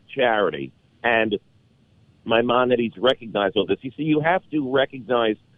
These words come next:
personal property rights and the rights for people to keep the fruits of their labor as a general matter before you're gonna have a society that's wealthy enough where even the less fortunate are gonna be the beneficiaries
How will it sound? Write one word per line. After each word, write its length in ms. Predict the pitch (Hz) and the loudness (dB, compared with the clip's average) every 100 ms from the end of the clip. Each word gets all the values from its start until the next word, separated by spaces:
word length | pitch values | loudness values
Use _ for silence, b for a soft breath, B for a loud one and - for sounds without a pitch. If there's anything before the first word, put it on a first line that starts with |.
| _ | _
personal 500 | - 135 127 120 110 | -4 -2 -2 -4 -4
property 560 | - 123 127 - 107 87 | -2 0 0 0 -4 -2
rights 380 | 85 - 85 - | -2 -4 -10 -8
and 80 | 95 | -6
the 80 | 95 | -2
rights 300 | 104 107 - | -2 -4 -8
for 100 | 98 | -12
people 380 | - 101 - 92 | -6 -6 -4 -6
to 140 | - | -6
keep 380 | 85 - 104 - - b b - | -8 -2 -2 -2 -14 b b -4
the 160 | 95 - | -4 -2
fruits 240 | 123 117 - | 2 2 2
of 100 | 104 | 2
their 140 | 90 87 | 4 4
labor 440 | 110 113 90 85 | 4 2 0 -2
as 100 | 104 | 0
a 60 | 131 | -2
general 500 | 151 175 185 135 95 | 0 0 2 0 -2
matter 320 | 76 71 71 - _ | -4 -4 -6 -8 _
before 380 | 123 - 139 151 | -14 -10 0 2
you're 220 | 147 135 | 2 0
gonna 220 | 117 110 110 | -2 -2 0
have 200 | 107 95 | -2 -2
a 60 | - | -8
society 480 | 90 110 101 101 90 | -8 -2 2 2 0
that's 220 | 85 - | -6 -8
wealthy 580 | 76 85 143 196 - 117 | -6 -2 0 -2 -4 -6
enough 280 | 80 69 62 - _ _ | -4 -6 -12 -16 _ _
where 180 | 90 104 - | -2 -2 -2
even 320 | 143 127 120 | -2 -2 0
the 100 | 98 | 0
less 300 | 95 120 135 - | 2 2 0 -6
fortunate 560 | 110 92 - - 80 80 b b | -4 -2 -4 -4 -2 -2 b b
are 160 | 90 95 | -4 0
gonna 220 | 104 92 | 2 0
be 220 | 87 104 | -2 -4
the 80 | 90 | -4
beneficiaries 1040 | 76 95 90 - 131 - 135 113 101 92 | -4 -4 -4 -4 -6 -4 0 2 2 -2